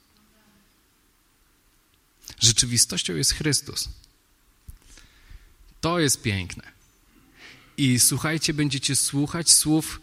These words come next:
Chrystusa, czytając Biblię, słuchając nauczania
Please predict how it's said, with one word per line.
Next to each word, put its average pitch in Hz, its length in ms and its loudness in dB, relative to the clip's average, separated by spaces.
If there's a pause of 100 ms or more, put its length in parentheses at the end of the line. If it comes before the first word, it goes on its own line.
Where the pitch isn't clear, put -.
Chrystusa, 139 720 2
czytając 147 600 -2
Biblię, 131 600 -2 (120)
słuchając 160 580 -2
nauczania 127 720 0